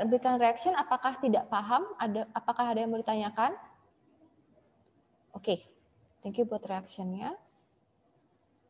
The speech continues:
Selamat mengerjakan, Tuhan memberkati ya.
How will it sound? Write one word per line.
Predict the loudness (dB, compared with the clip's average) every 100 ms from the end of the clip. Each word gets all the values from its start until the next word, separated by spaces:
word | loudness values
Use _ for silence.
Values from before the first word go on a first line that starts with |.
| _ _ _ _ _ _ _ _ _ _ _ _ _ _ _ _ _ _ _ _ _ _
Selamat | 2 4 4 0
mengerjakan, | -2 0 0 0 0 0
Tuhan | -2 -2
memberkati | -2 -2 -4 -4 -2
ya. | -2